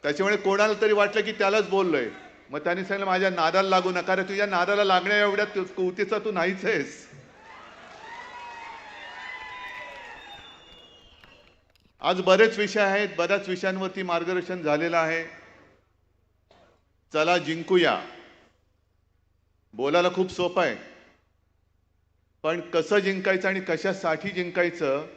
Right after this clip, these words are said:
हा महत्त्वाचा विचार आहे. कसं जिंकायचं हे सांगितलं गेलंय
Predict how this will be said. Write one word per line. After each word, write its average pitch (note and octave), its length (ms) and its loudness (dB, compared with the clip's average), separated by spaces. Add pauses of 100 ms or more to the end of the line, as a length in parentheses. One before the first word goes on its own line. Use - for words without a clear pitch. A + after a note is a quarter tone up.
(960)
हा D#3 120 -2
महत्त्वाचा F3+ 520 0
विचार A#2 320 -6
आहे. D2 100 -16 (1500)
कसं C#3+ 240 2
जिंकायचं F3+ 520 0
हे F#3+ 140 0
सांगितलं F3+ 500 -2
गेलंय F3 300 0